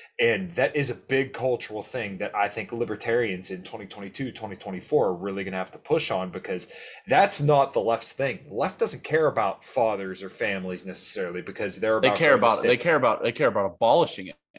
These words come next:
Speaker 1: Exactly.
Speaker 2: I, I mean, it, it's just, uh, I mean, if you take egalitarianism to its, to its logical end, there are no hierarchies. There are no families.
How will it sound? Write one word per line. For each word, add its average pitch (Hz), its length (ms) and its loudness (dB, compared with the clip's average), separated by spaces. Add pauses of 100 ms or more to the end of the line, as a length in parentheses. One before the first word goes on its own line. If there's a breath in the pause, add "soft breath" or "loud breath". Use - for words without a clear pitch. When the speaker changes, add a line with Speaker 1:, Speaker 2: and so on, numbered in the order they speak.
(180)
Speaker 1:
Exactly. 131 800 4
Speaker 2:
I, 123 220 2
I 120 40 -2
mean, 120 140 -6
it, 120 240 -6
it's 120 180 -6
just, 113 280 -8
uh, - 40 -2
I 110 220 2
mean, 107 320 -4
if 110 180 -6
you 117 80 -8
take 120 260 -4
egalitarianism 107 1120 -2
to 104 160 -6
its, - 300 -12 (100)
to 113 160 -4
its - 300 -12
logical 107 600 -2
end, 113 360 -4 (540)
there 123 160 4
are 110 180 4
no 117 200 2
hierarchies. 107 680 -4
There 117 220 4
are 139 140 6
no 101 160 -4
families. - 500 -12